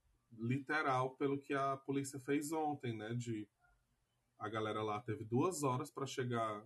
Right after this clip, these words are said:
no, nos palácios e não fizeram nada, ficaram parados.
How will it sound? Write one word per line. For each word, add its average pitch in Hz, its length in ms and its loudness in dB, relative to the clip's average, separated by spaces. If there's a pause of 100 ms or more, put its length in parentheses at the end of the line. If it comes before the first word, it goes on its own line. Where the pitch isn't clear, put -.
no, 104 600 -2 (100)
nos 104 300 -14
palácios 107 920 -4 (1000)
e 120 560 2 (100)
não 120 180 2
fizeram 123 400 2
nada, 120 220 0
ficaram 120 260 -4
parados. 120 960 2